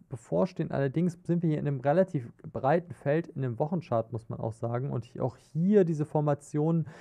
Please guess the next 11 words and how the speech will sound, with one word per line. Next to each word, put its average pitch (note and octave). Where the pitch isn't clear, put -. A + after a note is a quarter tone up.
sprechen C#3+
halt -
alles D3+
so C#3
in D3
dem C3+
Rahmen D3+
für, D3
ähm, C3
eine C3
Konsolidierung D3